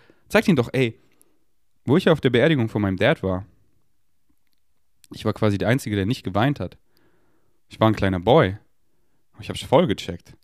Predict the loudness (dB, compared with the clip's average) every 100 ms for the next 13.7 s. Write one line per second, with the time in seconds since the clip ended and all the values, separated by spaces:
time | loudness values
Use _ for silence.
0 | _ _ _ _ _ -14 -10 -8 -8 -10
1 | -14 -14 -12 -6 -4 -4 -10 -16 -16 -20
2 | _ _ _ _ _ _ _ _ _ -6
3 | -2 0 0 -2 -4 -2 0 0 0 -2
4 | _ -4 -4 -2 -4 -4 -6 -16 _ _
5 | _ -10 -6 -2 -2 -2 -2 0 2 0
6 | -4 _ _ _ _ _ _ _ _ _
7 | _ _ _ _ 0 0 2 -2 0 0
8 | 2 -2 -2 -2 0 2 2 -2 _ _
9 | _ _ _ _ _ _ _ _ _ _
10 | _ _ _ _ _ _ _ _ _ _
11 | _ _ _ _ -2 2 0 0 -2 0
12 | 2 2 2 2 4 4 4 2 -4 -4
13 | -4 0 0 -2 -2 0